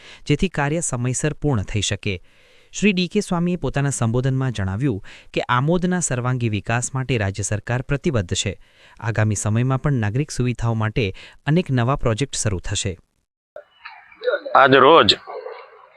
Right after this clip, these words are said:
Speaker 2: ભારતીય જનતા પાર્ટીના સૌ આગેવાનો દ્વારા, જેમાં આમોદ શહેર તેમજ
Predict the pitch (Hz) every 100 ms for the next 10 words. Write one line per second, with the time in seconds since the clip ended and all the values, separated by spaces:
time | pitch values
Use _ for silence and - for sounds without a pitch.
0 | - - - - - - - - 120 123
1 | 143 151 135 143 139 151 131 139 139 165
2 | 156 135 101 - - - - - - -
3 | - - - - - - - 143 147 151
4 | 151 139 - _ - 151 139 127 139 156
5 | 160 165 147 156 160 180 190 131 135 135
6 | 143 135 123 - 135 147 156 - 151 135
7 | 151 165 160 _ _ _ _ _ _ -
8 | 147 147 147 123